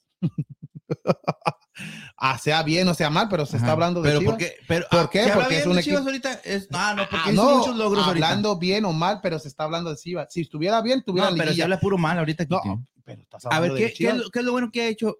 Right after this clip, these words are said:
Speaker 2: en
Speaker 1: Ok,
Speaker 2: el
Speaker 1: ¿por qué,
Speaker 2: último torneo?
Speaker 1: por qué no hablas de Pachuca? ¿Por qué no hablas de, de equip-, de Mazatlán? ¿Por qué no hablas de Juárez? ¿Por qué no hablas de
Speaker 2: Porque son
Speaker 1: equipos?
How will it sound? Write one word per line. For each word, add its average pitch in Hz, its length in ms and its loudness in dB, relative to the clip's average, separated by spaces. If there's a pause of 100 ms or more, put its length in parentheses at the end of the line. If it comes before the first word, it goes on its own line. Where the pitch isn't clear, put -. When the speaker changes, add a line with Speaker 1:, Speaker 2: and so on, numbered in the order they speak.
Speaker 2:
en 147 280 0
Speaker 1:
Ok, 160 120 2
Speaker 2:
el 196 140 2
Speaker 1:
¿por 196 120 4
qué, 208 40 4
Speaker 2:
último 214 260 2
torneo? 170 320 0
Speaker 1:
por 170 140 2
qué 196 100 0
no 208 100 2
hablas 208 200 2
de 196 100 0
Pachuca? 208 600 -2 (200)
¿Por 151 120 0
qué 190 100 0
no 196 120 4
hablas 202 260 2
de, 165 400 0
de 147 180 -2
equip-, 175 220 -2
de 151 420 2
Mazatlán? 170 600 0
¿Por 170 140 -12
qué 180 100 -4
no 185 60 2
hablas 190 200 0
de 165 80 -2
Juárez? 185 460 0
¿Por - 180 -10
qué 175 100 -4
no 180 80 0
hablas 180 360 2
de 160 140 0
Speaker 2:
Porque 147 160 2
son 143 100 0
Speaker 1:
equipos? 185 180 4